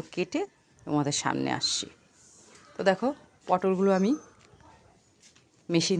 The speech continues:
দিয়ে ছুলে নিয়েছি। এই দেখো, দেখতে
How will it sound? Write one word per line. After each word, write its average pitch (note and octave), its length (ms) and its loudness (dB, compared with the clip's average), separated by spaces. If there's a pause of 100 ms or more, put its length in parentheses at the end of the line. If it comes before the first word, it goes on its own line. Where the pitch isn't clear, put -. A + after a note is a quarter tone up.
দিয়ে A3+ 120 0 (100)
ছুলে D#3+ 300 0
নিয়েছি। B2+ 340 -4 (520)
এই B2+ 140 -2
দেখো, - 200 -14 (1900)
দেখতে F3 200 -4